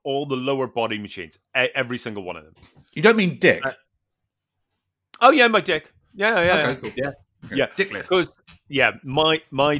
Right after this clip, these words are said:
Speaker 1: dick could really lose some weight. It could really do.
Speaker 2: <laughs>
Speaker 1: Yeah. And, uh, <laughs> ju-, it just needs toning. That's all. The,
Speaker 2: Just needs,
Speaker 1: it's the only
Speaker 2: that's all it
Speaker 1: problem with
Speaker 2: does.
Speaker 1: my dick.
Speaker 2: Yeah.
Speaker 1: So it just needs toning. Um, so
Speaker 2: Willie
Speaker 1: anyway,
Speaker 2: Alex.
Speaker 1: that, there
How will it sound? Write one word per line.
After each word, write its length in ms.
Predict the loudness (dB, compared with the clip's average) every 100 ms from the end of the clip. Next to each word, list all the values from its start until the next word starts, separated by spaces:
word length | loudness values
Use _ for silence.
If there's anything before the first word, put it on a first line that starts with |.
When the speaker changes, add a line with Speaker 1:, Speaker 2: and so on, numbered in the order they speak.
| -4
Speaker 1:
dick 240 | -4 -4 -4
could 160 | -12
really 440 | -6 -4 -4 -8 -14 _ -18
lose 520 | -10 -8 -8 -10 -18 -20
some 260 | -16 -12
weight. 300 | -10 -12 -14 -20
It 140 | -14
could 160 | -8 -8
really 420 | -6 -6 -6 -6 -6
do. 360 | -6 -6 -8 -12
Speaker 2:
<laughs> 40 | -16 -20 _ _ _ _ -10
Speaker 1:
Yeah. 160 | -8 -8 _ _ _ _ _ -20 -14
And, 480 | -2 0 2 0 0
uh, 160 | 2 2 -2 -10
<laughs> 220 | -10 -10 -10 -16 -20 -20 _ _ _ _ _ _ -2
ju-, 100 | -2
it 120 | 0
just 220 | -2 -2
needs 240 | -4 -6 -4
toning. 460 | 0 0 -2 -8 2
That's 220 | 2 2
all. 120 | -2
The, 120 | 0 -2
Speaker 2:
Just 120 | -4
needs, 120 | -4
Speaker 1:
it's 60 | 2
the 100 | 2
only 180 | 2 0
Speaker 2:
that's 80 |
all 100 | 2
it 40 | 2
Speaker 1:
problem 180 | 2 -2
with 20 | -2 -2
Speaker 2:
does. 40 |
Speaker 1:
my 100 | -2
dick. 80 | -4 _ _ _ _ -8
Speaker 2:
Yeah. 140 | -6
Speaker 1:
So 140 | -6 -8
it 100 | -10 -16
just 180 | -12
needs 180 | -10 -6
toning. 300 | -6 -6 -10 -16 _ _ _ _ _ _ _
Um, 380 | 0 4 4 2 -6 _ -6
so 120 | 2
Speaker 2:
Willie 140 | 4 4
Speaker 1:
anyway, 340 | 4 4 4 6
Speaker 2:
Alex. 0 |
Speaker 1:
that, 180 | 4 2 0
there 240 | 6 8